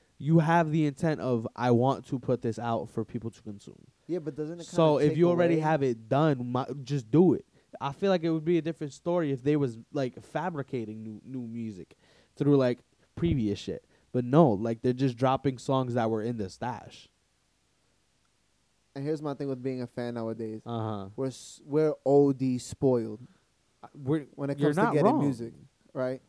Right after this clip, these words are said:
Speaker 1: But
Speaker 2: Back
Speaker 1: you
Speaker 2: in the day, an artist would die, and you would have to live with whatever they dropped.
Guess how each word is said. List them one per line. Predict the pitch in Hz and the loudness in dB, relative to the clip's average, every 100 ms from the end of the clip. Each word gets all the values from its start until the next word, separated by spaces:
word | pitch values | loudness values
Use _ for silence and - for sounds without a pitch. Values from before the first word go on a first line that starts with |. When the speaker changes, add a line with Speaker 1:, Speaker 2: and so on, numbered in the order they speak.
| _ _ _ _ _ _ _ - | _ _ _ _ _ _ _ -20
Speaker 1:
But | 139 151 | -4 0
Speaker 2:
Back | 156 165 | 0 2
Speaker 1:
you | |
Speaker 2:
in | 170 | 0
the | |
day, | 156 170 | 2 2
an | 156 | 2
artist | - 147 160 - | 0 -2 -2 -4
would | 139 | -6
die, | 135 156 165 - | -2 -2 -2 -4
and | 131 | -4
you | 143 | -2
would | 147 | -2
have | 139 131 - | -2 -6 -8
to | 139 120 - _ _ | -8 -8 -12 _ _
live | 131 156 147 | -4 0 0
with | 139 | -2
whatever | 139 135 135 | -4 -4 -4
they | 135 131 | -4 -6
dropped. | 120 127 113 92 | -4 -4 -4 -6